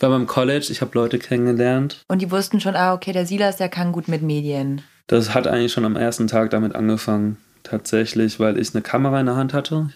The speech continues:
Speaker 1: Ich hab eine Fotokamera dabei gehabt. Er wurde direkt angefragt, ob ich Lust hätte, Fotos zu machen, so. Ja, und dann hab ich auch direkt Leute getroffen, die halt auch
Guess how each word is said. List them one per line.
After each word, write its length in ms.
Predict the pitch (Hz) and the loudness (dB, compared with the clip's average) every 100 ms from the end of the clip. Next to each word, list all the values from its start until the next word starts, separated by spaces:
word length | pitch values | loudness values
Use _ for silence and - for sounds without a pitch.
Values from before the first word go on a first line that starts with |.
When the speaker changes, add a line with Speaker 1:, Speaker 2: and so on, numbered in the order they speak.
| 147 | -12
Speaker 1:
Ich 80 | 139 | -10
hab 60 | 120 | -4
eine 120 | 113 | -4
Fotokamera 600 | - 117 123 - 123 123 | -2 0 -2 -2 -2 0
dabei 260 | 120 113 120 | 0 0 0
gehabt. 400 | 120 123 - - - - - - - | 0 -2 -6 -14 -20 -20 -20 -20 -8
Er 140 | - 110 | -2 2
wurde 200 | 117 113 | 2 2
direkt 220 | 113 110 | 0 0
angefragt, 580 | 107 113 110 - 107 107 | 0 2 0 0 0 0
ob 140 | 107 107 | -2 0
ich 300 | 101 - - 160 | -2 -4 -10 -4
Lust 300 | 110 104 - | 0 0 0
hätte, 380 | 101 98 95 90 - - | 0 0 0 -2 -10 -12
Fotos 360 | - 92 92 - | -4 -4 -4 -6
zu 100 | 92 | -4
machen, 320 | 92 92 90 | -4 -6 -8
so. 200 | 95 101 104 _ _ - | -6 -8 -12 _ _ -2
Ja, 160 | 107 | 2
und 180 | 110 120 | 2 2
dann 180 | 123 117 | 2 2
hab 100 | 120 | -2
ich 120 | 113 | -2
auch 80 | 127 | -4
direkt 240 | 117 110 110 | -2 -2 0
Leute 220 | 113 110 | 0 0
getroffen, 360 | 107 104 - | -2 -4 0
die 100 | 113 113 | 2 2
halt 180 | 113 | 0
auch 200 | 110 110 | 0 -2